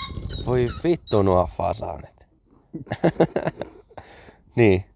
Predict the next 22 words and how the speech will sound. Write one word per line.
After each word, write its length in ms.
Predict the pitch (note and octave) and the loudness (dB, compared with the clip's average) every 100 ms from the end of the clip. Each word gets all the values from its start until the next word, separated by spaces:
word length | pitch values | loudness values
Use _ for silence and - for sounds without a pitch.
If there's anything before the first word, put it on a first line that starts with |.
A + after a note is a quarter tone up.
| _ | _
Mitä 160 | C3+ D#3+ | 2 2
yrittää 300 | E3 - D3+ | 2 2 2
pitää 320 | D#3+ D#3+ D3+ | 4 6 6
niinku 420 | C#3+ C#3+ C3 C3 - - - - - - - | 6 0 -2 -6 -6 -18 -18 -20 -20 -20 -8
muistolle, 640 | D3 D#3+ C#3+ - A2+ F#2+ F#2 | 2 4 4 4 4 6 2
niin 260 | F#2 F2+ - - - - | 0 -4 -6 -12 -12 -14
saatana 400 | - A#2 A2 A2 | 0 2 4 4
toinen 320 | G#2+ A2+ G#2 A2 | 4 2 2 0
huutelua 500 | A2 F#2+ F2+ E2+ E2+ | 0 0 -2 -4 -4
tuolta. 240 | F#2 - - - - - - - F#4 F#4+ A4 - F#4+ | -6 -8 -10 -10 -10 -8 -10 -8 2 2 2 0 0
<laughs> 200 | F#4+ - - - - - - - - - - - | 0 -2 -10 -20 -20 -20 -20 -18 -18 -18 -6 4
Kuitenkin. 380 | A2+ G#2 G2 - - - - - - | 6 6 4 0 -4 0 2 2 2
<coughs> 80 | C3+ - - - | 2 0 -8 0
Niin, 160 | A2+ - - | 0 0 0
Greg 200 | B2+ C3+ - | 0 0 2
Breen 220 | A#2+ A2 | 4 6
valitettavasti 640 | A2+ A2 G2+ G2 G2 G2 - - - - | 6 6 0 -4 -4 -4 -8 -12 -12 -2
menehtyi 500 | A#2+ C3 A#2 - G#2 - - - - - - - - - - - - - | 4 6 4 2 -6 -8 -18 -20 -20 -20 -20 -20 -18 -16 -12 -12 -12 -2
viime 240 | A2+ A#2 G2+ | 4 6 6
viikolla 380 | G#2+ F#2+ F2 D#2 | 4 4 2 2
ja 120 | C2+ | -2
tota, 260 | - - | -6 -10